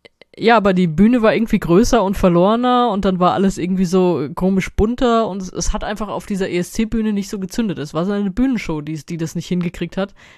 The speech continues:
Und Salvador Sobral, der auf einmal da war und alle irgendwie verzaubert hat, äh, wie auch immer. Und deswegen ist,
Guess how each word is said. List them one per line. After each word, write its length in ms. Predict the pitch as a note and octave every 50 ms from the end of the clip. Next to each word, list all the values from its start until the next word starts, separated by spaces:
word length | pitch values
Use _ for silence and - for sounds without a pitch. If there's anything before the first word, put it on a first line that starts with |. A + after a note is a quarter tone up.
| _ _ -
Und 180 | - G3 F#3+
Salvador 420 | F#3 F#3 F3 F#3 G3+ G3+ F#3 F#3+ F#3+
Sobral, 420 | - A3+ F#3 - - G3 A3+ A3+
der 200 | G3 F#3+ D#3+ A2+
auf 120 | D#3 D#3+ -
einmal 320 | - E3+ E3+ F3 E3+ E3
da 280 | E3 - - D3 E3+ E3
war 240 | F3+ F3+ F#3 F3 A2+
und 160 | E3 F3 -
alle 240 | - D#3 F3 F#3+ D#3+
irgendwie 300 | - F#3+ F#3+ F#3 F#3 F3+
verzaubert 520 | - F#3 F3+ - D#3 F3 F#3 F#3+ F#3 F#3
hat, 380 | F3 F#3+ - _ _ - _ - -
äh, 260 | F3+ F3+ F3 E3+ F3
wie 140 | F3+ F3+ -
auch 120 | F3+ F#3
immer. 280 | - E3+ F#3 G3+ G#3+ A3 - - - - - - _ _ _ _ _ _ _
Und 360 | - - F3 F3+ E3+ - - - -
deswegen 400 | E3+ E3+ - F#3 F#3+ F3+ F#3+ F#3
ist, 400 | D#3+ - - - - - -